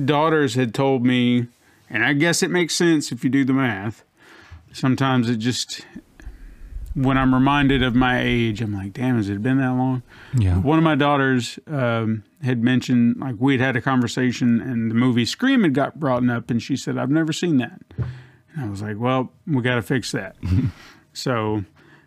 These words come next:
Speaker 1: they had, uh, just put out, like, a four K version of it, and I thought, "Great, uh, th-, I can kinda revisit it, and she can revisit it, and, or see it for the first time, and then there we go." So I got that, we watched it, and she was thoroughly entertained, and that just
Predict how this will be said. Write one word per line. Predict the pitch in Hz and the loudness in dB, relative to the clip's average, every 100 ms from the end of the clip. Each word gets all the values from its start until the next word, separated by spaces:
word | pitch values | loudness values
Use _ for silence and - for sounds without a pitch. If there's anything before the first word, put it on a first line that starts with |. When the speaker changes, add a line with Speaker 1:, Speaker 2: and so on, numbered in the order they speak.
| _ | _
Speaker 1:
they | 143 131 | 0 2
had, | 120 107 | 0 0
uh, | 131 123 | 0 0
just | 113 139 139 | 0 0 0
put | - 147 | 0 2
out, | 147 | 2
like, | 135 127 | 2 0
a | 123 | -2
four | - 139 | 0 0
K | 127 135 127 | 0 0 0
version | 120 123 113 120 | 2 0 2 2
of | 120 | 2
it, | 139 | 2
and | 131 | 2
I | 117 | 0
thought, | 131 214 | -2 -2
"Great, | 226 135 | 0 0
uh, | 120 | 0
th-, | 117 123 - - - | 0 -2 -4 -14 -8
I | 131 | -6
can | 127 131 127 | 0 0 0
kinda | 143 143 | 0 2
revisit | 143 135 156 156 175 | 2 2 2 2 0
it, | 208 208 _ | -2 -4 _
and | 180 147 123 123 123 | -2 2 4 4 2
she | - 151 | 0 -2
can | 135 139 | 2 2
revisit | 143 147 147 170 | 2 2 0 0
it, | 185 | -2
and, | 170 117 110 - - - - | -2 -4 -4 -10 -20 -14 -4
or | 127 110 - _ | -2 -2 -6 _
see | - 180 | -2 0
it | 180 | 2
for | 143 | 0
the | 135 | 0
first | 156 139 | 0 0
time, | 139 135 135 139 - _ _ | 0 0 0 -2 -6 _ _
and | 127 120 | -2 0
then | 117 120 117 _ _ _ _ | 2 0 -2 _ _ _ _
there | 135 120 | -2 0
we | 120 | 0
go." | 139 101 87 - - - - _ | 0 -2 -6 -16 -20 -20 -20 _
So | - 131 117 113 | -6 -2 0 0
I | 120 | 0
got | 165 170 | 0 0
that, | 160 147 143 | 0 2 2
we | 147 131 | 2 2
watched | 131 131 - | 2 0 0
it, | 135 139 | -2 -2
and | 139 | -4
she | - | -2
was | 123 120 - - | 0 -2 -8 -4
thoroughly | 139 120 117 | -2 0 0
entertained, | 113 110 117 113 113 | 0 0 0 0 0
and | 113 | 0
that | 113 131 | 0 -2
just | 120 - | -4 -6